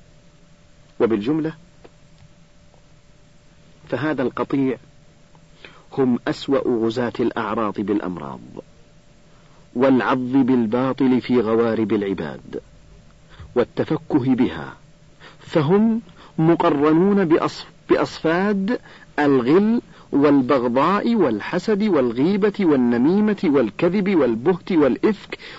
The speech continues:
والهمز واللمز، جميعها في نفاذ واحد.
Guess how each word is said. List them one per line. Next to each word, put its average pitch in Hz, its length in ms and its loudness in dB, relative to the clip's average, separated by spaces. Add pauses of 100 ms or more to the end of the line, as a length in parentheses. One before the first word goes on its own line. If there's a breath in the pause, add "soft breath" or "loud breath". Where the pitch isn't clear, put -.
(100 loud breath)
والهمز 143 760 2
واللمز، 131 680 2 (240 loud breath)
جميعها 190 840 4
في 180 240 -2
نفاذ 156 540 0
واحد. 76 720 -2